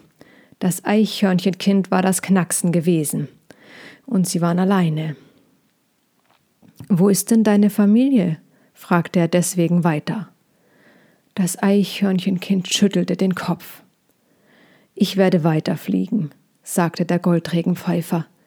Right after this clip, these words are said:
„Nein“, rief das Eichhörnchen und kam hervor. „Bitte nicht.“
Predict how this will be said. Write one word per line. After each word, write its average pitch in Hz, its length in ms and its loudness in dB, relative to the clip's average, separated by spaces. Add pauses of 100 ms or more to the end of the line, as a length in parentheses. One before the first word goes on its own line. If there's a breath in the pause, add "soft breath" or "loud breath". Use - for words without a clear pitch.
(560 loud breath)
„Nein“, 285 420 2 (540 soft breath)
rief 220 200 0
das 220 180 2
Eichhörnchen 196 560 2
und 190 100 2
kam 185 220 2
hervor. 180 540 0 (560 loud breath)
„Bitte 254 300 0
nicht.“ 240 440 0